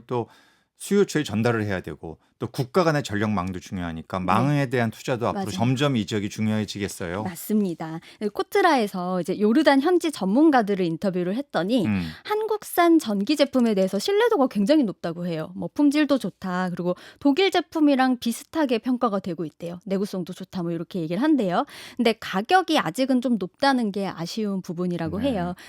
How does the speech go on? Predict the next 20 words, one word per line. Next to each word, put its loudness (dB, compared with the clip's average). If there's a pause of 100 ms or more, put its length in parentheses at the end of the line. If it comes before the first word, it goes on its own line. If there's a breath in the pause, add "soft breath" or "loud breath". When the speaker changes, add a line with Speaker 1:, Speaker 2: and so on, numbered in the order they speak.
(140 loud breath)
Speaker 2:
예, -4
하-, -4
그리고 -4
또 -4
현지 0
파트너십을 0
좀 -2
더 -2
넓혀야 -4
될 -4
필요도 -6
있다. -14
이런 -6
관측이 -10
나옵니다. -6 (320 loud breath)
자, -18
지금까지 2
이제 -2
중동 0
산유국들이 0